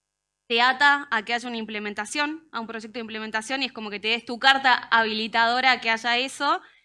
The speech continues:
Entonces, si, si da mal y si falla, no, quizás no se cobra, y si no, puede ser que ese, ese número esté dentro de, de tu proyecto más grande.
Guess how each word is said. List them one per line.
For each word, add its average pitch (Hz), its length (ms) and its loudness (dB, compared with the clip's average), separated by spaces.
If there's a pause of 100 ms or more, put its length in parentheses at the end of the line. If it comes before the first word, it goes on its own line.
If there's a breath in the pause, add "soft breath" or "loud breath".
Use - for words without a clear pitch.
(100)
Entonces, 240 760 -4 (840)
si, 226 400 -4
si 220 320 -8
da 226 140 4
mal 269 340 4
y 233 60 -10
si 226 180 -10
falla, 247 300 0
no, 240 160 -8
quizás 226 260 -10
no 247 80 -8
se 233 140 -12
cobra, 277 480 2
y 233 80 -8
si 214 180 -10
no, 240 320 -2 (260 soft breath)
puede 233 220 0
ser 233 240 -2
que 247 600 0
ese, 240 360 -2
ese 240 160 -4
número 247 240 -2
esté 240 180 -6
dentro 233 300 -2
de, 208 240 -2
de 196 220 -6
tu 214 100 -8
proyecto 220 480 -8
más 240 140 -4
grande. 285 480 4